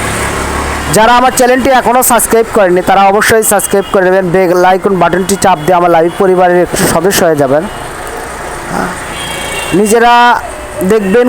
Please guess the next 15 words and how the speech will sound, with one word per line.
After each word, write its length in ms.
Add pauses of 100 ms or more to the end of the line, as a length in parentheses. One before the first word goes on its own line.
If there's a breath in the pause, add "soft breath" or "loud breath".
কিংবা 240 (120)
অন্যদেরকে 460 (100)
দেখার 300
সুযোগ 220 (100)
করে 180
দেবেন 260
আপনাদের 360
শেয়ারের 420
মাধ্যমে। 420 (3000)
আমি 140 (520)
ক্লাচ 200 (100)
বাটিটি 340 (180)
সেটিং 220 (100)
করলাম। 300 (880)
আসলে 280